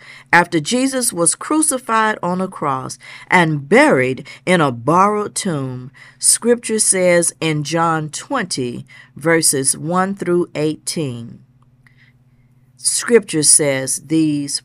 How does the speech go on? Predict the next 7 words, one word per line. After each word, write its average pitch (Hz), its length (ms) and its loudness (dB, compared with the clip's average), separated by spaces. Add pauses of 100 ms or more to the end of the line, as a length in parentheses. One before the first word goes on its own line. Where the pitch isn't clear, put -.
powerful 139 640 -4
words. 135 880 -10 (1300)
Early 208 320 6
on 147 200 0
Sunday 165 440 4
morning, 151 480 -4
while 156 300 0